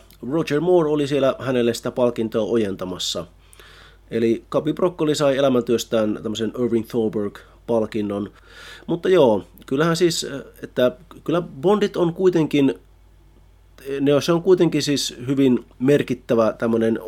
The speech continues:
osa elokuvahistoriaa, ja se tiedettiin jo silloin. Ehkä se, ehkä se niinku ajateltiin, että tää on tämmönen niinku lohdutuspalkinto koko sarjalle, kun, kun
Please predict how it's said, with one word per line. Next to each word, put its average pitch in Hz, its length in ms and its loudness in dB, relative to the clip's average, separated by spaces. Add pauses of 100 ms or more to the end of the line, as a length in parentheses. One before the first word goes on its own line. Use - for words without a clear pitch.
(140)
osa 123 220 -2
elokuvahistoriaa, 117 800 -2
ja 110 100 0
se 175 100 -2
tiedettiin 156 560 0
jo 101 100 -4
silloin. 80 600 -8 (560)
Ehkä 127 220 0
se, 151 200 6
ehkä 147 180 2
se 156 80 6
niinku 156 160 6
ajateltiin, 151 500 6
että 123 100 2
tää 131 160 4
on 127 80 8
tämmönen 127 300 8
niinku 131 200 6
lohdutuspalkinto 120 920 4
koko 117 240 2
sarjalle, 101 640 2
kun, 98 180 -4 (580)
kun 107 140 -4